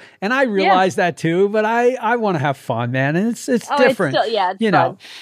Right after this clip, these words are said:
Speaker 1: it's different. You know, you get older and your perspective for racing in general in the community just grows. And, you know, that's why I started this show, man. I wanna tell people stories like yours and share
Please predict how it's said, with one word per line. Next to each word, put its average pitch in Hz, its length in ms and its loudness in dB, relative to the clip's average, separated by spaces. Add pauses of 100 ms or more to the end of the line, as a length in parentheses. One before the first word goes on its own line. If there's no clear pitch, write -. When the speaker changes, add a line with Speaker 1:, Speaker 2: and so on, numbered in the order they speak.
Speaker 1:
it's 226 220 0
different. 135 480 -4
You 175 80 0
know, 202 80 0
you 214 100 -4
get 233 140 2
older 165 460 0
and 131 200 -6
your 143 160 0
perspective 135 800 -2
for 131 400 -2
racing 160 520 -2
in 135 140 0
general 147 380 0
in 135 60 -2
the 127 60 -4
community 127 580 -4
just - 260 -10
grows. 151 480 -2
And, 139 260 0
you 151 60 2
know, 135 120 0
that's 135 160 -4
why 156 140 0
I - 20 -2
started 170 360 -4
this 180 100 -2
show, 170 300 0
man. 151 160 0
I - 40 0
wanna 170 180 -2
tell 151 180 -4
people 151 260 -2
stories 156 480 -2
like 160 180 -2
yours 160 360 0
and 135 120 -4
share 156 500 -2